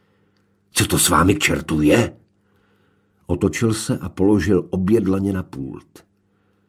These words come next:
Dám vám jednu radu. Ne, já dám jednu radu vám. Už se mě nikdy nedotýkejte.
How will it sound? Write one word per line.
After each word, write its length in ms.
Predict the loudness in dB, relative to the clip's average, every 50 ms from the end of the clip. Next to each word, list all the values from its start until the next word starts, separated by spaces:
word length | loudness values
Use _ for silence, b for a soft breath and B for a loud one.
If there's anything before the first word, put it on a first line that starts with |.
| _ _ _ _ _ _ _ _ _ _ -12
Dám 460 | -2 2 4 6 6 6 6 6 4
vám 460 | 4 2 2 2 2 2 2 2 2
jednu 540 | 4 4 4 2 2 0 2 2 2 2 2
radu. 500 | 0 0 0 -2 -6 -8 -8 -8 -10 -16 _ _ _ _ _ _ _ _ _ _ 2
Ne, 440 | 6 8 8 10 10 8 6 4 2 B B B B B B
já 380 | 2 6 8 8 10 10 8
dám 440 | 8 8 6 6 8 6 6 6 6
jednu 320 | 6 6 6 6 6 6 6
radu 260 | 6 6 6 4 4
vám. 580 | 6 6 6 8 8 6 4 2 0 -2 -8 b b b b b b b b b b b
Už 160 | -2 0 2
se 80 | 4 4
mě 200 | 6 6 6 6
nikdy 420 | 6 4 4 4 4 8 8 10
nedotýkejte. 920 | 10 10 10 8 6 6 0 -2 0 -2 -2 -2 -4 -6 -10 -10 -10 -12